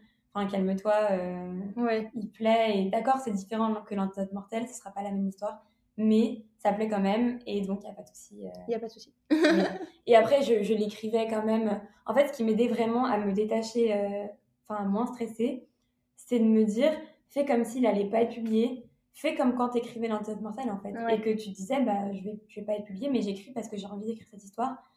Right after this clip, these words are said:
Speaker 1: Cette histoire me tient à cœur, donc je vais la faire. Et du coup, là, ça me, ça me soulageait d'un poids immense, quoi.
Speaker 2: Ouais, ouais, ouais.
Speaker 1: Je me disais vraiment,
Speaker 2: Juste,
Speaker 1: bah,
Speaker 2: tu
Speaker 1: voilà.
Speaker 2: prends plaisir, euh, devant ton clavier et, et t'écris.
Speaker 1: J'écris parce que j'ai envie d'écrire cette histoire, parce que j'ai besoin de mettre cette histoire, euh,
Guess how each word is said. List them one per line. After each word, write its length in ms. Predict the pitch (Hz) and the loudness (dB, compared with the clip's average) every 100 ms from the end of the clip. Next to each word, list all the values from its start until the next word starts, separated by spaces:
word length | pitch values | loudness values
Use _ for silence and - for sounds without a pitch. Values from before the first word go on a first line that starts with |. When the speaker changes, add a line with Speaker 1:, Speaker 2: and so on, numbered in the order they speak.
| _ | _
Speaker 1:
Cette 140 | - 220 | -6 -4
histoire 240 | 220 220 | 0 0
me 80 | 214 | 0
tient 160 | 202 | -2
à 80 | 208 | -4
cœur, 180 | 202 254 | -2 0
donc 120 | 233 | 0
je 60 | 202 | -2
vais 60 | 202 | -2
la 120 | 190 | -2
faire. 200 | 208 233 - _ _ _ _ _ | -2 -6 -8 _ _ _ _ _
Et 100 | 233 | -2
du 100 | 214 | -2
coup, 140 | 220 254 | 0 4
là, 180 | 220 | 4
ça 100 | 214 | 4
me, 220 | 202 196 190 | 2 2 0
ça 180 | - 208 | -4 -2
me 120 | 196 | -2
soulageait 380 | 196 220 202 202 | -4 -4 -2 -4
d'un 140 | 202 | -6
poids 340 | 196 214 214 - | -6 -6 -6 -6
immense, 360 | 202 233 254 | -4 -2 -4
quoi. 220 | - 196 196 - | -6 -10 -10 -4
Speaker 2:
Ouais, 320 | 233 233 226 | 2 2 2
ouais, 0 | |
ouais. 240 | 208 208 | -2 -2
Speaker 1:
Je 40 | 208 | -2
me 60 | |
disais 220 | 202 202 | -2 -4
vraiment, 320 | 202 202 190 220 | -4 -4 -4 0
Speaker 2:
Juste, 220 | 240 294 | 0 2
Speaker 1:
bah, 40 | |
Speaker 2:
tu 60 | 269 | -2
Speaker 1:
voilà. 100 | - | 2
Speaker 2:
prends 140 | 277 | 4
plaisir, 500 | 262 285 240 262 277 | 6 4 4 2 2
euh, 140 | 220 208 | 0 2
devant 280 | 233 226 | 0 2
ton 160 | 247 262 | 0 0
clavier 380 | 247 226 226 240 254 | 0 0 2 2 0
et, 260 | 202 185 185 | -2 -4 -8
et 40 | |
t'écris. 260 | 202 208 214 | -10 -2 -2
Speaker 1:
J'écris 200 | 185 254 | -2 -2
parce 180 | 247 202 | 0 0
que 100 | 196 | -2
j'ai 120 | 196 | -4
envie 140 | 190 196 | -2 -4
d'écrire 200 | 196 - | -8 -14
cette 100 | _ | _
histoire, 240 | - 220 247 | -8 -6 -6
parce 80 | - | -6
que 80 | |
j'ai 140 | 190 202 | -8 -6
besoin 400 | 190 202 208 208 | -6 -6 -4 -4
de 80 | 190 | -2
mettre 220 | 185 190 | -4 -6
cette 160 | - | -14
histoire, 320 | - 208 196 185 | -14 -8 -8 -10
euh, 140 | 180 | -14